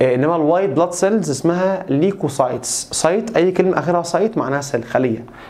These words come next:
هتتعلم يلا. آه، when exposing the plant to heavy rains، لما الدنيا تكون بتشتي بكميه كبيره، حلو.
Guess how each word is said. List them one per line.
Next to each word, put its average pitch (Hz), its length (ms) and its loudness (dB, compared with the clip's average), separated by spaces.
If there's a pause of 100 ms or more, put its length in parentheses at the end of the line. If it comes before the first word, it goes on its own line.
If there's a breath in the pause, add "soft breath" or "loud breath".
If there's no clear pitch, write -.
(120 loud breath)
هتتعلم 123 360 0
يلا. 117 140 0 (3000 loud breath)
آه، 151 220 2
when 202 40 2
exposing 196 540 2
the 147 60 4
plant 160 360 0
to 147 140 2
heavy 156 240 0
rains، 123 400 -4
لما 127 180 -2
الدنيا 175 260 2
تكون 180 440 0 (300 loud breath)
بتشتي 175 720 2
بكميه 139 540 2
كبيره، 117 420 -2 (260)
حلو. 135 280 2